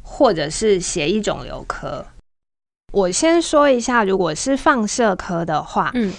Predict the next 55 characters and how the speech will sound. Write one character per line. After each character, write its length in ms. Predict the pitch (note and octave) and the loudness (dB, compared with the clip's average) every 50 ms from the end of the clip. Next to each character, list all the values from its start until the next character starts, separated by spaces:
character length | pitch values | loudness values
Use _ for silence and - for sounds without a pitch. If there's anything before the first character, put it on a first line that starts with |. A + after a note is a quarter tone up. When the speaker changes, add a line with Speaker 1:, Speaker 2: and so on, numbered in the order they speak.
| - - - - - - | -10 -18 -20 -18 -14 -10
Speaker 1:
它 240 | - - A3+ A3+ A#3 | -2 0 2 2 2
就 200 | A3 A3+ A3+ A3 | 2 0 0 -2
是 200 | - A3 G#3+ G#3 | -2 -4 -4 0
在 220 | G#3+ G#3+ G3+ G3+ | 2 2 2 2
负 220 | G3 - A3 G#3 | 0 -2 -2 -2
责 200 | F#3 - D#3+ D3+ D3+ | 0 0 0 -2 -2
拍 300 | - G#3 A#3+ A#3 A3+ G#3+ | -2 0 0 2 2 0
X 160 | G#3 - - | -2 -2 -2
光 300 | - G#3+ G#3+ A3 A3+ A#3+ | 0 2 2 2 0 0
片， 440 | - - C4 A#3+ G#3+ G3+ - - - - | -2 0 2 2 2 2 0 -4 -8 -8
然 200 | - E3 E3+ F3 | -8 -8 -6 -4
后 220 | F3+ A3 A3 G#3+ | -2 0 0 0
做 260 | G#3 - - B3 A#3 | 0 0 2 2 2
电 220 | - - D4 C#4+ C4 | 2 2 2 2 2
脑 140 | A3 F3+ | 2 0
断 280 | F3+ - A3+ A3 G#3 G3+ G3 | 2 2 2 4 2 0 -4
层， 400 | - - A3 F3+ E3+ E3+ F3 F3+ | -4 -4 -4 -2 -2 -2 -4 -4
或 200 | - A3 G3+ F#3+ | -2 -2 0 0
者 180 | F3 D3+ D3 | -2 -4 -8
是 200 | D#3 - G#3 F#3+ | -8 -6 -6 -6
做 240 | F#3+ - G#3+ G3+ F3+ | -2 0 0 0 0
核 220 | E3 - - E3 D#3 | 0 -4 -6 -8 -8
磁 220 | - - E3 E3 | -8 -8 -6 -2
共 260 | - F#3 F3 D#3 D3+ | -2 -2 -2 -2 -4
振， 180 | - F3+ E3 D3 | -4 -4 -4 -4
就 160 | D3+ D#3 E3 | -4 -6 -6
是 160 | E3 F3 F3 | -6 -6 -8
做 260 | F3 - A3 G#3 F#3 - | -4 0 0 0 0 0
各 200 | - A#3 G#3+ G#3 | -2 -2 0 0
样 280 | G3 G#3 G#3 G3+ F3+ E3+ | 2 2 0 0 0 -2
的 160 | D#3+ D#3 D3 | -4 -4 -6
影 180 | C#3+ D#3 C#3+ D#3+ | -6 -8 -8 -4
像 300 | - - C#4+ C4+ A#3+ A3 | -2 0 2 2 2 0
检 200 | - D#3+ C#3 - | 0 -4 -6 -8
查 200 | - - G#3+ F#3 | -12 -12 -10 -8
的 160 | D#3+ E3 D3+ | -8 -8 -8
科， 280 | - - - F3+ E3 E3 | -8 -8 -8 -6 -6 -4
那 120 | E3 F#3 E3+ | -4 -4 -4
个 120 | E3 D3 | -6 -6
是 140 | D#3 - G3 | -6 -6 -6
放 280 | F3 - A3 F3+ E3 D#3+ | -4 -2 -2 -2 -2 -4
射 280 | - - F#3+ C#3 - - | -6 -4 -4 -6 -6 -6
科。 320 | - - - C#3+ - - - - | -8 -8 -8 -8 -10 -10 -8 -4
Speaker 2:
嗯。 260 | B3 A#3+ A#3 G3 E3+ F3 - - - - | 0 0 0 0 -2 -4 -10 -12 -4 0
Speaker 1:
那 220 | B3+ C4 B3+ A#3 - - - - - - | 2 2 2 2 -2 -8 -20 -20 -16 -6
如 160 | - G3 A#3 | -2 0 2
果 180 | B3+ C4+ A#3 F3+ | 4 4 2 2
是 280 | E3+ - - D4+ D#4+ D4+ | 2 0 2 2 2 4
放 280 | - F#4 F4+ E4 D#4 | 4 4 4 4 2
射 240 | C#4+ - - D4 A3 A3+ | 2 4 4 4 4 2
肿 320 | - - F3 D#3 D3 C#3+ | 2 0 -2 -2 -2 -4
瘤 200 | D3 D3 C#3+ D3 | -2 -2 -2 -2
科 300 | D#3 - - B3 A#3+ A#3+ | -2 -4 -2 0 0 0
的 220 | A#3 A3 F#3 F3+ F#3+ | 2 0 0 -2 -2
话， 320 | - - B3 G#3+ F3+ | -2 0 2 2 0